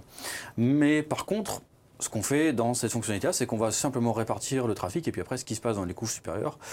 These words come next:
on s'en préoccupe pas tellement. Euh, donc on pourrait se dire, c'est bien votre, euh, votre histoire de, euh, effectivement, envoyer le trafic depuis le port quatre-vingts ou quatre cent quarante-trois, depuis l'extérieur vers mes machines virtuelles, mais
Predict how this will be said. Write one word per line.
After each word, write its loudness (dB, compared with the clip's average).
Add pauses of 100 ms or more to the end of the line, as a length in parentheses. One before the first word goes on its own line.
(320)
on -6
s'en -2
préoccupe -2
pas 0
tellement. -2 (600)
Euh, 2
donc 2
on 4
pourrait 2
se 0
dire, -2
c'est 0
bien 4
votre, -2
euh, 2
votre 0
histoire 6
de, 2
euh, 4
effectivement, 0
envoyer 2
le 2
trafic 0
depuis -2
le 2
port -2
quatre-vingts -2
ou -2
quatre -2
cent -6
quarante-trois, -2
depuis 0
l'extérieur 0
vers 2
mes 0
machines -2
virtuelles, -6
mais -2